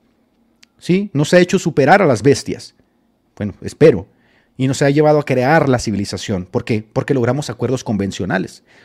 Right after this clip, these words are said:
Los famosos convencionalismos son justamente acuerdos de sujeción. Yo me sujeto al Estado y el Estado me promete ciertas cosas. Yo me sujeto en esto, yo pago mis impuestos, estoy sujeto a las leyes superiores, estoy sujeto a la judicial,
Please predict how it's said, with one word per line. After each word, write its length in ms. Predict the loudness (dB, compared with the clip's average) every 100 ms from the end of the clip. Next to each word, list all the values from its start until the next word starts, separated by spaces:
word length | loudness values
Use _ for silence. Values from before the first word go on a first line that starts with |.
| _
Los 180 | -8 -4
famosos 460 | -2 0 -2 -2
convencionalismos 840 | -2 -2 -2 -2 -2 0 -2 -2 -6
son 100 | -6
justamente 420 | -6 -6 -4 -4
acuerdos 320 | -2 -2 -4
de 60 | -4
sujeción. 540 | -4 -4 0 -2 -2 _ _ _ _ -20 _
Yo 160 | 0 2
me 100 | 2
sujeto 480 | 0 2 2 4
al 80 | 2
Estado 440 | 0 0 0 2 0
y 80 |
el 100 | -2
Estado 280 | -4 -2 -2
me 100 | -2
promete 400 | -2 -2 -2 -6
ciertas 400 | -6 -6 -4 -6
cosas. 320 | -6 -8 -6 -4
Yo 100 | -2
me 100 | -2
sujeto 380 | -4 -4 0
en 100 | 0
esto, 280 | 0 -2 0
yo 140 | 0 0
pago 200 | 0 -2
mis 200 | -4 -6
impuestos, 420 | 0 2 2 0
estoy 160 | -4
sujeto 400 | -4 -4 -4 0
a 40 | 0
las 100 | 2
leyes 180 | 0 0
superiores, 400 | 0 2 2 0
estoy 120 | -2
sujeto 400 | -6 -4 -2 0
a 20 |
la 80 | -2
judicial, 540 | -2 -4 0 0 0